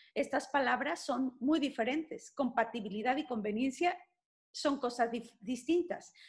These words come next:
¿Por qué? Porque nos podemos unir,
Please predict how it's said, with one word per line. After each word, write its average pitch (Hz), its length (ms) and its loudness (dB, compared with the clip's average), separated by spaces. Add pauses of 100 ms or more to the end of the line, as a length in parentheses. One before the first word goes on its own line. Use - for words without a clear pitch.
(220)
¿Por 233 260 2
qué? 254 320 -2 (260)
Porque 277 280 2
nos 247 200 -4
podemos 320 500 0
unir, 285 400 0